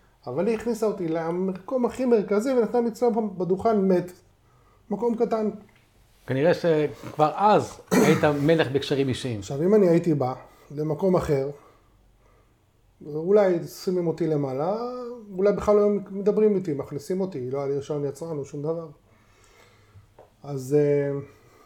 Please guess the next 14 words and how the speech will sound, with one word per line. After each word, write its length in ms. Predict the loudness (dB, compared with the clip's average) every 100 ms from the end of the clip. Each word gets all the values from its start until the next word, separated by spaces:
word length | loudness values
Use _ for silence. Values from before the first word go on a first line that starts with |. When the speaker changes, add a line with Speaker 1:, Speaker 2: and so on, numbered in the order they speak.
| _ _ -20
Speaker 1:
הייתה 220 | -10 -8
לי 100 | -6
הזדמנות. 460 | -8 -10 -10 -12 -16 _ _ _ _ _ _ -6
וביום 320 | 2 2 2
ראשון 240 | 0 -2
בבוקר 460 | -2 -4 -6 -6 -4
הלכתי 260 | -4 -4 -4
לשוק 280 | -6 -6
הפשפשים, 640 | -6 -8 -12 -10 -8 -8 -10 -14 -16 -14
איפה 180 | -12 -8
שיש 180 | -6
ציוד 300 | -4 -4 -2
משומש, 440 | -4 -6 -8 -8 -6
וקניתי, 600 | -4 0 0 0 -2 -4